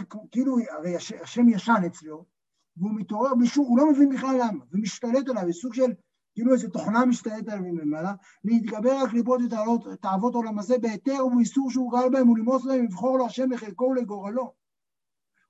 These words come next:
ולמסור לנפשו לקדושת שמו. כן, באותו רגע שהוא פתאום הדברים ברורים לו. האש הזו, ה-, ה-, ה-, ה-, ההבנה הזאת, שזה או שהוא שייך לאלוהים, או שהוא מתנתק ממנו, באותו רגע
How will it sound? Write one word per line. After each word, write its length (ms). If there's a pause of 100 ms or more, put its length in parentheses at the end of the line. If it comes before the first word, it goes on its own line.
ולמסור 460
לנפשו 400
לקדושת 340
שמו. 380 (920)
כן, 180
באותו 400
רגע 280 (500)
שהוא 280
פתאום 340
הדברים 420
ברורים 380
לו. 100 (480)
האש 360
הזו, 220
ה-, 40
ה-, 580
ה-, 320
ה-, 160 (160)
ההבנה 480
הזאת, 260 (360)
שזה 480
או 240
שהוא 220
שייך 320
לאלוהים, 320 (300)
או 120
שהוא 480
מתנתק 520
ממנו, 260
באותו 300 (100)
רגע 240